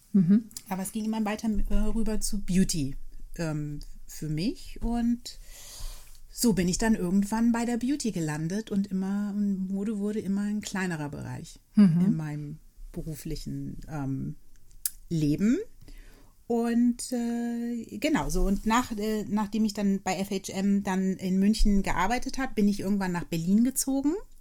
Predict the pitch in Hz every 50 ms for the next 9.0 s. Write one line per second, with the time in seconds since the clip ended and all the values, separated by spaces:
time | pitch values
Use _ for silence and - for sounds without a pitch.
0 | - - - - - - - - - - - - - - - 208 214 202 185 208
1 | 208 - - - 208 196 196 190 185 - 190 208 220 208 233 214 - 190 190 190
2 | - 196 185 185 180 180 175 - - 175 180 170 165 170 165 165 165 196 - -
3 | - 165 156 156 156 147 175 220 - - 311 262 247 269 247 247 247 269 311 -
4 | - - - - - - - - 269 247 226 247 240 - - 254 240 - - -
5 | 226 240 254 277 302 302 277 - 254 240 240 233 220 208 214 208 202 202 202 214
6 | 202 214 226 226 220 - 208 202 - 208 202 202 - 226 208 - - 196 202 190
7 | 185 185 185 180 185 180 180 185 - - 185 180 180 190 220 220 208 202 - -
8 | 196 175 226 262 - - 262 254 262 277 - - - - 285 311 359 415 - -